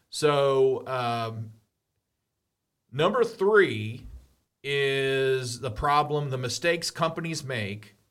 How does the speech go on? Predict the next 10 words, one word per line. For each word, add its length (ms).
uh, 320
and 120
how 240
to 260
avoid 460
them 500
is 520
underpricing 1200
and 220
slashing, 880